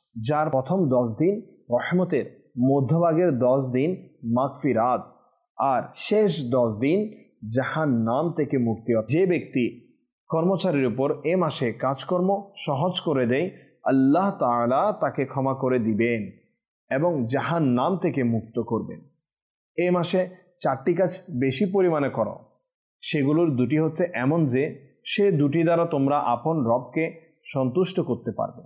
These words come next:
আর অবশিষ্ট দুটির প্রতি তো তোমরাই মুখাপেক্ষী।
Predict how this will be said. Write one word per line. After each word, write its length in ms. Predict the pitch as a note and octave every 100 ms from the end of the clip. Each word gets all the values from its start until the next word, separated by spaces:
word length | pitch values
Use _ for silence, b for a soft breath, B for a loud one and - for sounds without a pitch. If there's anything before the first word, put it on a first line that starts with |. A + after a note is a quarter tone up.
| _ _
আর 240 | B2+ D3 D#3+
অবশিষ্ট 680 | D3 C3+ C3+ C3+ F3 - F#3
দুটির 540 | D3 B2 B2+ E3+ E3+
প্রতি 320 | F3+ D#3 D3 D3
তো 400 | C#3 B2+ - - _
তোমরাই 380 | C#3+ B2+ C#3+ G#3+
মুখাপেক্ষী। 720 | G3 D#3 A2+ G#2+ - -